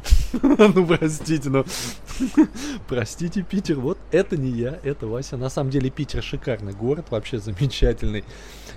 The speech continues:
Мечта многих, и многие туда... Ну, в Питере, чтобы жить, там надо как минимум родиться, но, тем не менее, очень-очень многие стремятся в этот город,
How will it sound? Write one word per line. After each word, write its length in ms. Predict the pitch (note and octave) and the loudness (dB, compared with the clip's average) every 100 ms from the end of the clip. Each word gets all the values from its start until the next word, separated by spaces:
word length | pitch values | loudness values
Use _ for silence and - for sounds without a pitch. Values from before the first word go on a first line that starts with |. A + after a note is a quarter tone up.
| - | -10
Мечта 440 | B2+ B2+ - - A2 | -2 -2 0 0 0
многих, 540 | A2 A2+ C#3+ F#3 - - | -2 -4 -2 -4 -6 -8
и 320 | C#3 B2+ A#2+ | -6 -4 -4
многие 520 | G#2+ G#2 A2+ G#2+ G#2 | -4 -6 -6 -4 -4
туда... 520 | G2+ A2+ G#2 A2 A2 A2+ | -6 -8 -6 -6 -8 -10
Ну, 120 | C#3 | -10
в 40 | D3 | -8
Питере, 360 | E3+ D3 D3 | -10 -8 -8
чтобы 340 | D3 - B2 B2+ | -6 -8 -6 -6
жить, 280 | A#2 D3+ - - | -4 -4 -4 -10
там 180 | G#2 G#2 | -10 -6
надо 200 | A#2 G#2+ | -8 -8
как 220 | G#2+ - | -10 -10
минимум 300 | A2 G2+ G2+ | -8 -8 -6
родиться, 420 | G#2 G#2+ C#3+ - | -6 -4 -6 -6
но, 100 | G#2+ | -6
тем 180 | - A2+ | -6 -6
не 80 | G#2+ | -4
менее, 340 | A#2+ C#3+ B2 - | -2 -2 -4 -4
очень-очень 560 | B2 - A#2 G#2+ - A2 | -6 -4 -6 -8 -8 -6
многие 320 | A2 B2+ B2 | -4 -4 -6
стремятся 640 | - A#2 A#2+ A#2 G#2 G#2 | -6 -6 -2 -4 -4 -6
в 40 | G2 | -8
этот 240 | F#2 G2+ | -8 -8
город, 380 | G#2 A2+ C#3+ | -2 0 0